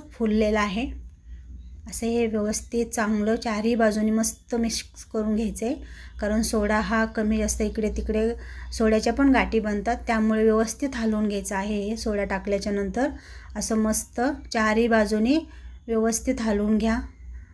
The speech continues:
सोड्याची गाठ नाही राहिली पाहिजे किंवा पिठाचीही गाठ राहिली नाही पाहिजे. मला असं वाटतं थोडंसं जाडसर आहे,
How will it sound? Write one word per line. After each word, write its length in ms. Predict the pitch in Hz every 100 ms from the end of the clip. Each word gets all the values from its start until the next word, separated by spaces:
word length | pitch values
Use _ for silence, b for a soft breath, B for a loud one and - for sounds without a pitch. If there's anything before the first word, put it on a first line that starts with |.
| b
सोड्याची 420 | - 240 226 220 226
गाठ 260 | 214 208
नाही 140 | 226 240
राहिली 240 | 240 220
पाहिजे 280 | 226 214 226
किंवा 200 | 247 247
पिठाचीही 520 | 240 220 220 240 262
गाठ 260 | 269 214 220
राहिली 260 | 214 214
नाही 140 | 214 202
पाहिजे. 280 | 214 208
मला 240 | 285 254 233
असं 180 | 233 269
वाटतं 300 | 240 269 269
थोडंसं 320 | 254 254 262
जाडसर 520 | 262 240 233 254 311
आहे, 300 | 269 214 240